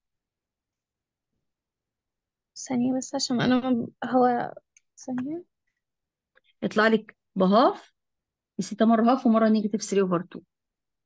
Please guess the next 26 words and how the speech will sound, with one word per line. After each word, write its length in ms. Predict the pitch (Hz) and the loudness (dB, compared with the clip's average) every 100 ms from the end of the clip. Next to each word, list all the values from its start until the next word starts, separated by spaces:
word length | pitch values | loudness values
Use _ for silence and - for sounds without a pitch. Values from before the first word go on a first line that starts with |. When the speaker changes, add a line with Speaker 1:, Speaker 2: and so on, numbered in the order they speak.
| _ _ _ _ _ _ _ _ - | _ _ _ _ _ _ _ _ -10
Speaker 2:
يبقى 200 | - - | -6 -6
كوزين 460 | - 180 185 190 185 | -2 0 2 2 2
ثيتا 560 | 185 202 220 330 440 - _ _ _ _ _ - | 0 -2 0 0 -2 -6 _ _ _ _ _ -4
مرة 260 | 180 180 175 | 0 2 2
هاف 460 | 185 240 359 - _ _ _ _ - | 2 2 0 -6 _ _ _ _ -12
ومرة 340 | - 190 190 | -2 0 0
كوزين 420 | 185 190 180 190 185 | -2 -4 -2 0 -2
ثيتا 360 | 220 220 - | -2 -4 -2
إيكوال 360 | 202 - 196 185 | -4 -2 -2 0
كام؟ 380 | 202 202 196 - _ _ - | 2 2 0 -4 _ _ -2
نيجاتيف 320 | 202 196 190 | 0 0 -2
ثري 260 | - 190 202 | -6 0 2
over 140 | 185 | 2
two 120 | 180 180 | -2 0
من 140 | 185 | 2
على 80 | 185 | 2
الكالكوليتر. 540 | - 185 180 - - - | 0 -4 -2 -4 -4 -4
ماشي 200 | - 226 | 0 2
يا 60 | |
قمر؟ 280 | 269 392 440 _ _ _ _ _ _ _ - | 4 4 2 _ _ _ _ _ _ _ -4
Speaker 1:
تمام. 260 | 269 269 262 - - - - 175 | 0 0 -2 -10 -16 -20 -18 -4
Speaker 2:
حضرتك، 280 | 294 370 359 | -2 0 2
أنا 120 | 254 | 4
إيكويشن 380 | 269 - 240 220 | 4 4 2 2
عادية 240 | 202 180 | 2 0
جدا. 300 | 175 - - | 0 -2 -6